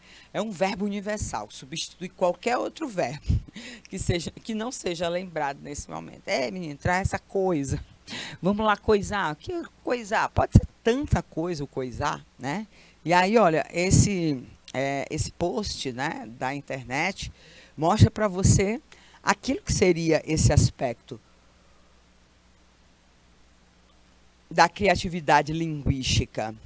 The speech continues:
onde a gente utiliza as palavras em novos conceitos, né? Faz, olha, d-, é, o coisa é um substantivo, né, que tem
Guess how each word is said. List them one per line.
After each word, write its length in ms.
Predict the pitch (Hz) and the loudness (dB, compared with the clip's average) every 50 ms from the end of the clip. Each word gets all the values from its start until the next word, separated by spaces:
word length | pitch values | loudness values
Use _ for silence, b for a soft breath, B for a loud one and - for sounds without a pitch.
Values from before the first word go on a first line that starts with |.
| - - - | -20 -16 -10
onde 240 | 135 147 147 139 | -6 -6 -4 -4
a 40 | 147 | -4
gente 280 | 143 160 165 - - 185 | -4 -4 -6 -6 -6 -8
utiliza 800 | 175 - - 190 170 151 151 170 196 254 254 185 156 151 135 - | -6 -4 -4 -4 -4 -4 -6 -6 -4 -4 -2 0 2 0 2 2
as 360 | - 131 139 151 147 - - | 0 0 2 4 4 4 4
palavras 640 | - 151 143 131 127 127 131 123 123 131 135 123 - - - | 4 2 2 4 4 2 0 0 -2 -4 -6 -6 -6 -8 -6
em 100 | 147 151 | -6 -4
novos 360 | 147 139 131 131 123 123 - | -2 0 -2 -2 -2 -6 -12
conceitos, 920 | - 143 135 117 - - 147 139 156 214 247 214 - - 151 139 120 - | -10 -10 -8 -4 -2 -2 -2 -2 -2 -4 -6 -8 -8 -8 -8 -8 -8 -8
né? 300 | - 120 123 143 190 214 - _ B B B B B B B B | -10 -8 -8 -8 -8 -10 -14 _ B B B B B B B B
Faz, 400 | B - 170 165 175 180 165 151 | B 4 4 4 4 4 4 4
olha, 320 | 165 147 139 139 135 131 | 4 4 4 4 0 -2
d-, 300 | 113 131 127 165 - - | -2 -6 -16 -10 -4 -4
é, 260 | - - - 147 135 - - | -4 -2 0 -2 -2 0 0
o 80 | 143 | -2
coisa 840 | - - - _ - - 185 196 226 233 220 180 139 120 147 135 - - - - | -2 -4 -10 _ 2 6 8 10 10 8 8 4 2 2 2 2 2 0 0 2
é 120 | 135 139 | 2 2
um 160 | 139 143 156 | 2 2 0
substantivo, 1000 | 151 - 165 160 190 - - 240 262 285 - - - 170 143 131 110 110 107 98 - _ - | -2 -4 -6 -4 -2 0 2 2 0 0 -2 -2 2 2 2 2 2 0 -6 -8 -10 _ -8
né, 280 | 107 98 117 139 - | -6 -4 -4 -4 -4
que 100 | - - | -6 -10
tem 340 | - - 131 131 135 131 | -8 -6 -6 -6 -6 -8